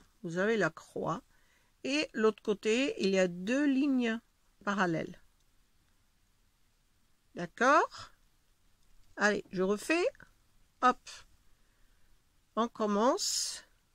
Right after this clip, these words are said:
On fait une croix. Voilà.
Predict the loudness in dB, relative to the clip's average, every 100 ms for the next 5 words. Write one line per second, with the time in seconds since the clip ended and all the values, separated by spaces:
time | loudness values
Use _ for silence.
0 | _ _ _ _ _ _ _ _ _ _
1 | _ _ -2 -2 -2 -6 -4 -6 -6 -10
2 | -10 -12 -20 -20 _ -6 0 2 2 2
3 | -2 -6 _ _ _ _ _ _ _ _
4 | _ _ -14 -6 -2 0 0 0 0 2
5 | 0 -2